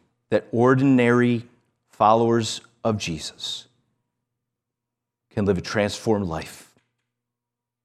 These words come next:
And they show us what it means to be a Christian. Lord, help us to not be judgmental.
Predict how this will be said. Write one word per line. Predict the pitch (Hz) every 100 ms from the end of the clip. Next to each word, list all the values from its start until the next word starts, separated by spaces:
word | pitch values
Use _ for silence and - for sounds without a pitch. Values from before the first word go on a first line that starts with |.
| _ _ _ _ _ _ _ _ -
And | 113
they | 123
show | - 143
us | 113 - -
what | 110
it | 110
means | 117 107
to | 110
be | 120
a |
Christian. | 117 135 135 - - _ _ _ _ _ _ _ _ _ _ _ _ _ _
Lord, | 127 127
help | 151 123
us | 107
to | - 98
not | 92 101 120
be | 107
judgmental. | 98 107 98 98 98 104 120 127